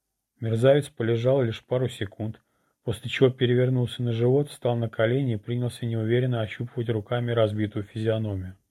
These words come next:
Вот уж про кого можно точно сказать.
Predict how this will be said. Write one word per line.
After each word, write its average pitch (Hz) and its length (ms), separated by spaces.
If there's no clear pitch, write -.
Вот 117 260
уж 123 100
про 117 140
кого 113 280
можно 113 320
точно - 360
сказать. 95 440